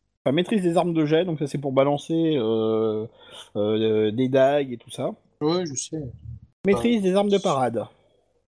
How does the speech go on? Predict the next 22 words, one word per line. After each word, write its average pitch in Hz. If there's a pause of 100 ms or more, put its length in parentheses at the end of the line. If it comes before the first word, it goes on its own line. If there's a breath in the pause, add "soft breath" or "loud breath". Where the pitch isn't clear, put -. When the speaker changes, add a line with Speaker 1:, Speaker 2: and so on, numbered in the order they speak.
Speaker 1:
Tu 214
peux 214
acheter 254
les 226
compétences 240
suivantes. 180 (100)
Intimidation, 208
perception 214
et 123
soin. 202 (680)
Speaker 2:
Ah. 185 (640)
Speaker 1:
Alors 110
sinon, 196
tu -
peux 196
acheter, 147 (760)
euh, 123
cinq 214
pour 190
cent 180
en 139
force, -